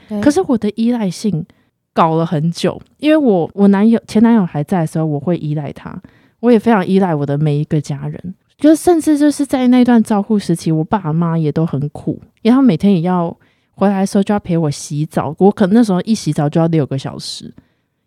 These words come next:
Speaker 2: 为伤口就太多，就是 <laughs> 你光是要把那个压力一寸一寸脱下来，然后进到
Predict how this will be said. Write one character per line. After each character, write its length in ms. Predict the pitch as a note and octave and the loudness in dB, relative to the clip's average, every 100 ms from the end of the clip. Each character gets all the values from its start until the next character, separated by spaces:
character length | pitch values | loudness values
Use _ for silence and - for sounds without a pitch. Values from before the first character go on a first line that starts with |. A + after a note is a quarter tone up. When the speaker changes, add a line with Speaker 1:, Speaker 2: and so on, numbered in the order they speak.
| - | -6
Speaker 2:
为 80 | |
伤 280 | E4 C#4+ C#4+ | -4 -2 -2
口 220 | - D3+ | -2 -2
就 120 | D#3 F#3+ - | -2 -2 -4
太 400 | - A3 D#3+ C3+ - | -8 -4 -4 -6 -8
多， 380 | D3+ C3 C#3 E3 | -6 -6 -8 0
就 160 | A3+ | 2
是 180 | C4 C#4 C4 B3 | 4 2 0 -2
<laughs> 240 | - - - | -4 -10 -2
你 100 | C4+ | -2
光 220 | E4 E4 | -2 -6
是 140 | - | -4
要 100 | F4 | -2
把 220 | E4+ F#3+ | -2 -2
那 100 | F3 | 2
个 60 | A#3+ | 2
压 220 | B3 A#3+ | 2 0
力 280 | B3+ B3 A#3+ - | 0 0 -2 -4
一 100 | G3 | -4
寸 220 | - C4 | 0 0
一 20 | |
寸 240 | G#3+ A#3 | 2 0
脱 220 | G#3+ G3+ G3 | 0 -2 -2
下 240 | - F#3+ | -2 -2
来， 120 | C#3 | -2
然 120 | D3+ | -2
后 100 | G3 | 0
进 260 | G#3 A#3+ A3 | 0 4 4
到 320 | G#3 F#3 D#3+ | 4 0 -4